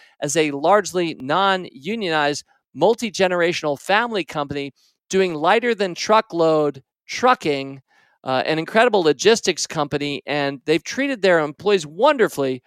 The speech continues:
relative to the rest of their industry. And that's why Old Dominion Freight Lines has outperformed just about any other trucking company I think you can name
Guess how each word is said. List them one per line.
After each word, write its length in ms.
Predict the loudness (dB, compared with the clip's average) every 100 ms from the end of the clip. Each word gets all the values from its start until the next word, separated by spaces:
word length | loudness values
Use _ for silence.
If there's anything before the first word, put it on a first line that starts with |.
| _ -4
relative 560 | 2 2 2 0 -2 -2
to 100 | -4
the 140 | -2
rest 400 | 2 2 2 -6 0
of 180 | 0 2
their 160 | 0
industry. 580 | 0 -2 -4 -2 -2 0
And 140 | 0
that's 200 | 0 0 2
why 140 | 4
Old 220 | 4 2
Dominion 380 | 0 -4 -4 -6
Freight 300 | -4 -2 0
Lines 380 | 0 0 -2 -8 _ _
has 160 | -6 2
outperformed 840 | 2 2 -2 -8 -4 2 2 2
just 240 | -2 -4 2
about 180 | 2 2
any 180 | -2 0
other 160 | -2
trucking 440 | -2 0 0 -2 -6
company 300 | -6 -4 -4
I 100 | -4
think 280 | -6 -10 -10
you 80 |
can 280 | -6 -6 -4
name 340 | -4 -2 -4